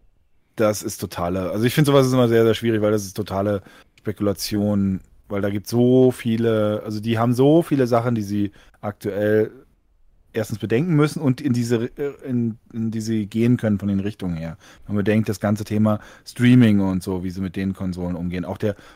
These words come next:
Umbau von, von, von Microsoft hin zu, naja, eigentlich ist das Gerät egal, wichtig ist nur der, der Abo-Dienst dahinter.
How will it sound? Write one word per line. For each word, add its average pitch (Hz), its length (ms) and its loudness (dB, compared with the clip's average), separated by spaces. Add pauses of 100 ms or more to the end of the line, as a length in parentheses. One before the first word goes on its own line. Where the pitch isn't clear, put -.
(120)
Umbau 117 460 6
von, 107 340 2
von, 104 400 0
von 104 240 -2
Microsoft 107 560 -4
hin 110 200 0
zu, 107 320 -2 (340)
naja, 98 180 -4
eigentlich 107 260 -4
ist 107 140 -10
das 104 120 -12
Gerät 113 340 2
egal, 110 600 2
wichtig 110 280 -2
ist 107 180 -4
nur 110 220 2
der, 98 400 0 (240)
der 92 100 -2
Abo-Dienst 101 540 2
dahinter. 92 560 -4